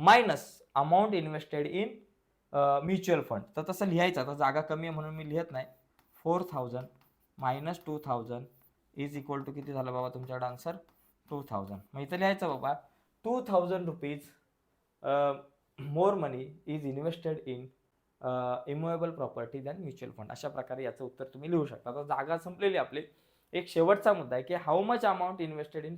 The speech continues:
post, तर ते आपण काढूयात. त्यासाठी मला हे रफ करावं लागणार आहे. त्याच्या अगोदर याचा जर तुम्हाला स्क्रीनशॉट मारायचा असेल तर तो तुम्ही घेऊ शकता. आपण आता हे एवढा भाग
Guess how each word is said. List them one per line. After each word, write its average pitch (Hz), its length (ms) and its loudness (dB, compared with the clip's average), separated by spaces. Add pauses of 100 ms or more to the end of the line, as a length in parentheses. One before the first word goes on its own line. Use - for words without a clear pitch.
post, 110 220 -6 (460)
तर 190 40 -2 (100)
ते 214 60 8
आपण 202 280 8
काढूयात. 151 340 4
त्यासाठी 156 360 -2
मला 156 200 -2
हे 156 140 0
रफ 151 260 0
करावं 135 280 2
लागणार 127 300 -8
आहे. 151 100 -8
त्याच्या 143 240 -4
अगोदर 143 340 -6 (340)
याचा 139 220 0
जर 147 180 0
तुम्हाला 143 220 -4
स्क्रीनशॉट 143 500 -6
मारायचा 131 380 0
असेल 135 220 -10
तर 135 60 -8
तो 135 140 -8
तुम्ही 135 220 -12
घेऊ 147 180 2
शकता. 135 280 -8
आपण 127 200 -4
आता 135 140 -10
हे 135 220 -12
एवढा 120 220 -6
भाग 139 160 -4